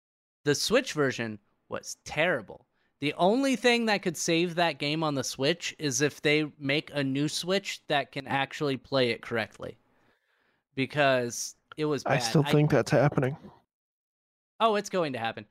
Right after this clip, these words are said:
Speaker 1: Uh, they did include gameplays and no bell for this game, but, uh, they're coming out with, uh, it's called Per-,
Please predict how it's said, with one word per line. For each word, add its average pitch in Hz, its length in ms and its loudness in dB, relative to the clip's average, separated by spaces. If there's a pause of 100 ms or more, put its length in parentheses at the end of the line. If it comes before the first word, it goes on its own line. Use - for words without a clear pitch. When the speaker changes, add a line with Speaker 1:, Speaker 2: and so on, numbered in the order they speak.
(300)
Speaker 1:
Uh, 156 180 4
they 160 200 0
did 214 180 0
include 208 380 0
gameplays 190 520 0
and 143 80 -4
no 139 160 -2
bell 135 300 2
for 127 160 -8
this 123 240 -6
game, 120 220 -4
but, 202 240 2 (340)
uh, 156 180 4
they're 160 120 -4
coming 202 260 -2
out 190 220 0
with, 165 360 0
uh, 131 360 0
it's - 120 -8
called - 320 0
Per-, 190 240 0